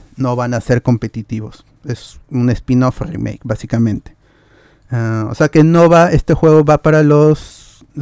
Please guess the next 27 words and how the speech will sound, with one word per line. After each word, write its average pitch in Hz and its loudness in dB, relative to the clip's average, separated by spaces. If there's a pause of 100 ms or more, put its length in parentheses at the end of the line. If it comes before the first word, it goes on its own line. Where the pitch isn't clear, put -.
que 120 0
nunca 147 2
jugaron 147 2
en 143 0
su - -10
tiempo 175 -2
o 143 2
los 143 2
nostálgicos. 117 -2 (580)
No 139 4
va 143 4
para 131 4
los 120 0
competitivos, 123 -2
tengan 120 0
eso 120 -2
en 110 -2
cuenta. 107 -8 (220)
Si 113 -10
su 113 -6
amigo 131 2
es, 127 2
juega 131 0
competitivo, 170 -2
seguramente 127 0
ya 123 0
sabrá. 139 0